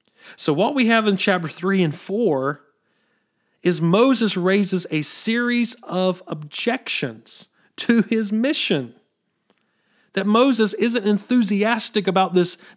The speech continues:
divine call of being a great deliverer, for he raises serious questions to God.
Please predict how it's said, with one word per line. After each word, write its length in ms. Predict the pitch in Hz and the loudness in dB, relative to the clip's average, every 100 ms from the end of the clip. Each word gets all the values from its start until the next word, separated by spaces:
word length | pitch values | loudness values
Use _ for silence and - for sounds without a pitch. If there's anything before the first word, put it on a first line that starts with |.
| - | 2
divine 560 | 175 147 170 196 185 | 2 4 2 4 2
call 420 | 165 - 196 202 170 | 0 2 2 4 2
of 140 | 147 | 0
being 280 | 175 208 190 | 2 2 2
a 60 | |
great 320 | 147 151 180 165 | 0 -2 -2 -2
deliverer, 640 | 143 147 175 131 110 - _ _ _ _ _ _ _ _ | -2 0 0 -2 -8 -18 _ _ _ _ _ _ _ _
for 160 | - 175 | 0 2
he 120 | 208 | 4
raises 560 | 165 160 160 147 143 - | 4 4 2 0 -4 -6
serious 880 | - - 196 196 139 139 135 - - _ _ _ _ | -8 -4 -2 0 0 -4 -6 -14 -20 _ _ _ _
questions 760 | - 262 233 - 147 131 139 - _ - | -12 -8 -6 -6 -8 -8 -10 -14 _ -10
to 80 | |
God. 400 | 165 185 156 120 | -6 -4 -6 -10